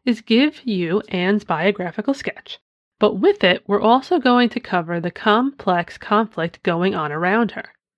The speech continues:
My hope is that as you learn about her and the people and events that dominated her life, you'll end up, like me, wishing we knew so much more. Now,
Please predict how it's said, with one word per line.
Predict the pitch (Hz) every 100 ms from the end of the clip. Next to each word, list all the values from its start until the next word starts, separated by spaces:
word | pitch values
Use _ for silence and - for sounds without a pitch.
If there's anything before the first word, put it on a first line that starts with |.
| _ _
My | 285 349
hope | 277 170 175 -
is | 196 185
that | 196 -
as | 202 214 214
you | 220
learn | 196 190 185
about | 165 165 -
her | - 170 165 240 -
and | 185 175
the |
people | 165 196 196 202
and | 185
events | 175 180 175 -
that | 180 -
dominated | 175 170 170 165 160
her | - 165
life, | 262 262 226 - _ _ _ -
you'll | 185 233
end | 277 302 185
up, | 180 - - _
like | 170 180 247 220
me, | 180 208 - _ _ _
wishing | 185 220 285 269 240
we | 233 233
knew | 180 175 170
so | - - 175 170 175
much | - 160 147 - -
more. | 170 196 175 - _ _ _ _ _ _
Now, | 202 196 190